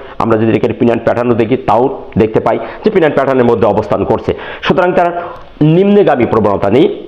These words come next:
উপরে ওঠার প্রবণতাটা সবচেয়ে বেশি। প্রত্যেকটি মুভিং অ্যাভারেজকে ভেদ করে সে বেরিয়ে চলে গেছে। আশা করা যায় সেক্টরটি নিচের দিকে আসবে না, নেক্সট উইকে খুব ভালো একটি মুভমেন্টে যাবে। তাই এটুকু আপনাদের এই সেক্টরটিও চয়েস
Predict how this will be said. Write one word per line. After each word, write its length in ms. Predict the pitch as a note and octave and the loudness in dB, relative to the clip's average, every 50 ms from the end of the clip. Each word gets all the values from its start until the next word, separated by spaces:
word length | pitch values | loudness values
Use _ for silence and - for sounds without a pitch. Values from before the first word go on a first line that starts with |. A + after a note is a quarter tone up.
| - | 0
উপরে 280 | E3 E3 E3 G3 G3 F#3 | 0 2 2 2 4 4
ওঠার 280 | E3+ D3 - C#3 A#2+ - | 4 4 2 0 -2 0
প্রবণতাটা 560 | - A2+ G#2+ G#2+ G#2+ - - - - F#2+ F#2 | -2 -2 0 0 -2 -2 -4 -4 -2 -4 -2
সবচেয়ে 320 | - A#2 - - - F#2+ | -2 -4 -2 -2 0 0
বেশি। 180 | D#2+ F2 - - | 0 0 0 -2
প্রত্যেকটি 380 | - B2+ - - F#3+ F#3+ G3 | -2 -2 0 0 0 2 2
মুভিং 280 | F3 C#3 B2 A#2+ A#2+ A2 | 4 4 4 4 4 4
অ্যাভারেজকে 400 | G2+ G#2 G#2 G2 G2 - - - | 2 2 2 0 0 -2 -4 -4
ভেদ 200 | - - C#3+ D#3 - - | 0 0 0 0 0 0
করে 120 | - - | -2 0
সে 120 | - - | 0 0
বেরিয়ে 300 | - F#3 G3+ F#3 F#3+ F#3+ | 2 2 2 4 2 2
চলে 260 | F#3+ - C#3 B2 - D#2 | 2 2 2 2 2 2
গেছে। 240 | E2+ - - - - - | 0 -2 -4 -6 -4 -4
আশা 200 | B2 B2+ - B2 | -2 -2 0 0
করা 180 | A2 A2+ G#2 | 0 0 2
যায় 140 | - G2 F#2+ | 2 0 0
সেক্টরটি 480 | - - G#2 - - G#2 - - E3+ E3+ - - - | 0 -2 -2 -2 -2 -2 0 0 0 0 -2 -2 0
নিচের 300 | G#2 B2+ B2+ - C3 B2 | 2 2 2 2 2 2
দিকে 180 | A#2 B2 C3+ C#3 | 2 2 2 2
আসবে 240 | C3 C3 C3+ D3+ E3 | 0 2 2 2 2
না, 120 | G3+ A#3 - - - - - - - - | 0 -2 -4 -8 -14 -16 -20 -10 -4 0
নেক্সট 680 | - - E3 - - - - - - - - - - | 2 2 2 0 -2 -8 -10 -12 -14 -16 -6 -2 0
উইকে 320 | A2+ A2 G#2 G#2+ A2+ G#2 F#2+ | 2 2 2 2 0 0 0
খুব 340 | - - - G#2+ G2+ - | -2 -6 -8 -10 -10 -8
ভালো 220 | - - A2 A#2 A#2+ | -4 -2 0 0 0
একটি 200 | A2 - - A2 | 0 0 0 0
মুভমেন্টে 420 | G#2 G2 F#2+ F#2+ F#2+ F#2 - D#2+ | 2 2 2 2 0 0 0 -2
যাবে। 220 | - F2 - C2 - - - - - - - - - - - - | -2 -2 -2 -4 -6 -6 -12 -20 -20 -20 -20 -20 -20 -12 -4 0
তাই 120 | G#2+ G#2 | 0 2
এটুকু 240 | G2+ G2+ - D3+ D3 | 2 2 2 2 2
আপনাদের 340 | A#2+ - - A#2 G#2+ G#2+ G#2 | 0 0 -2 0 0 2 2
এই 120 | G2+ G2 | 2 2
সেক্টরটিও 420 | - - G#2+ - - A#2 - G2 G2 | 0 -2 -2 -2 0 0 2 2 2
চয়েস 220 | - G#2 F#2+ | 2 0 -2